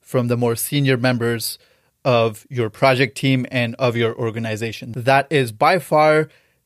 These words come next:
the most important place for you to learn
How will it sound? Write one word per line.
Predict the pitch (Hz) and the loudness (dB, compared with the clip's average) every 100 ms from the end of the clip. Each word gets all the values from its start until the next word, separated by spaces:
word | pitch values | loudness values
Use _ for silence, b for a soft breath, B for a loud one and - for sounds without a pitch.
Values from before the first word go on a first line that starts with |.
| _ | _
the | 143 127 123 117 113 _ _ | -4 -2 -2 -6 -10 _ _
most | 139 180 190 | 0 2 2
important | 180 143 170 - 139 | -2 0 0 0 -2
place | - 170 127 - - - _ | 2 2 2 -4 -12 -14 _
for | 165 | -2
you | 135 143 | 0 0
to | 139 127 | -2 0
learn | 135 160 123 113 | 2 2 0 -4